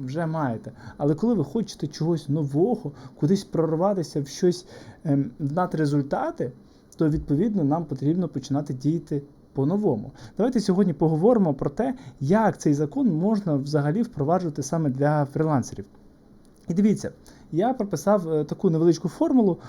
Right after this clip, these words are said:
тобто як працює закон Парето. Тобто дуже просто, банально, в три кроки. Потім ми пройдемося з вами по прикладу, як це буде працювати саме для фрілансера і чому йому потрібно вже почати думати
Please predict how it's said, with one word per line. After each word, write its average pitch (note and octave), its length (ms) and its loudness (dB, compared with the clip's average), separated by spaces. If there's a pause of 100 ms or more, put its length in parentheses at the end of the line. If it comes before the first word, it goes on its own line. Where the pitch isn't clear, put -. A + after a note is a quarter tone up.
(180)
тобто F#3+ 320 2
як F#3+ 260 4
працює F3+ 300 0
закон E3 280 -4
Парето. C#3 380 -4 (240)
Тобто B2+ 260 -8
дуже D#3+ 320 0
просто, G3+ 500 2
банально, D#3 400 2
в D3 520 4
три D#3 220 -4
кроки. C3 360 0
Потім A#3 500 2
ми F3+ 180 2
пройдемося F#3+ 480 0
з C3 60 -6
вами E3 220 0
по D#3+ 200 0
прикладу, G#3 600 0 (300)
як E3+ 160 -2
це E3+ 120 -2
буде D3+ 180 0
працювати D3+ 500 -2
саме D3+ 280 2
для C#3+ 180 2
фрілансера G3 640 0 (260)
і E3 60 -4
чому F#3+ 500 0 (260)
йому D#3 240 2
потрібно E3+ 440 0
вже C3+ 180 -2
почати C#3+ 460 -2
думати F#3 720 4